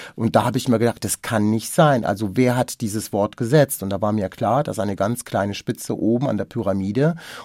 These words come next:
und zwar der heterosexuelle weiße Cis-Mann, ähm, der dann quasi diese Narrative mitunter auch gesetzt hat, mit natürlich Unterstützung von anderen Gruppen,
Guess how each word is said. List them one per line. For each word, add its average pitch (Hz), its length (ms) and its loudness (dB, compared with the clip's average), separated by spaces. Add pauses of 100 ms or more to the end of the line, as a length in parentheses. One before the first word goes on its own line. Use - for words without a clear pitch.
und 107 140 -2
zwar 104 220 2
der 104 100 -4
heterosexuelle 113 1080 -2
weiße 92 380 -2
Cis-Mann, 139 640 0 (380)
ähm, 123 540 4 (460)
der 127 380 8
dann 120 360 4
quasi 117 480 4
diese 127 260 2
Narrative 117 560 2
mitunter 135 560 4
auch - 160 -2
gesetzt 104 520 -2
hat, 151 280 0
mit 120 220 -2
natürlich 131 360 0
Unterstützung 107 500 -4
von - 200 -4
anderen 113 320 0
Gruppen, 135 440 0